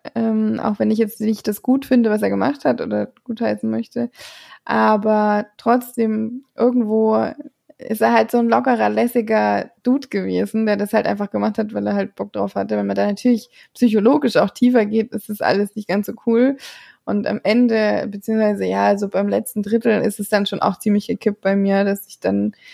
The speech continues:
auch ihn nicht mehr so, ich konnte es nicht mehr so nachvollziehen. Also eigentlich nach, ich weiß nicht, ob sie es vielleicht auch so mit Absicht gemacht haben, aber eigentlich, ähm,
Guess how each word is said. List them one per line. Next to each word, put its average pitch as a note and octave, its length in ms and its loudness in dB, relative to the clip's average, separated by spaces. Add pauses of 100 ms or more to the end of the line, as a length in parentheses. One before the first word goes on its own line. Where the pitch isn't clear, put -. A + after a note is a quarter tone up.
(520)
auch G3+ 240 0
ihn G#3+ 140 4
nicht G#3 180 2
mehr G3+ 220 2
so, F#3 580 -2 (420)
ich - 200 -12
konnte G3+ 200 2
es - 60 -8
nicht A3 120 0
mehr G3+ 100 2
so G3 100 -6
nachvollziehen. F#3+ 960 -2
Also G3 260 0
eigentlich G#3+ 560 2
nach, G3 520 -2 (1900)
ich - 120 -18
weiß G#3 140 2
nicht, A3+ 100 0
ob G#3 60 -2
sie G#3+ 80 -6
es G3+ 40 -6
vielleicht G#3 200 0
auch G3+ 60 0
so G3+ 100 -6
mit F3+ 140 -4
Absicht - 280 -4
gemacht G#3+ 200 -2
haben, G#3 80 0
aber F#3+ 260 -2
eigentlich, G#3+ 320 -2 (160)
ähm, - 920 -4